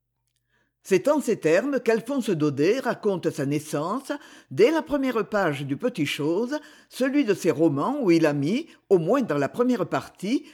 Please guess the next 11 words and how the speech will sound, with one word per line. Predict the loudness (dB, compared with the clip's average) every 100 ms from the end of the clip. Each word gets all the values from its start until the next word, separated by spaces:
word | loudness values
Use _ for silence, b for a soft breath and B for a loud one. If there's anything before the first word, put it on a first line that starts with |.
| B
le | 0 0
plus | 0 0
de | 2
lui-même. | 2 4 4 0 -4 -6 -8 -10 _ _ _ _ _ _ b b b 0
La | 2
ville | 4 2 2
qu'il | 0 2
décrit | 2 4 0 2
ainsi, | 0 0 -4 2 2 2
c'est | 0 0
Nîmes. | 0 -2 -4 -8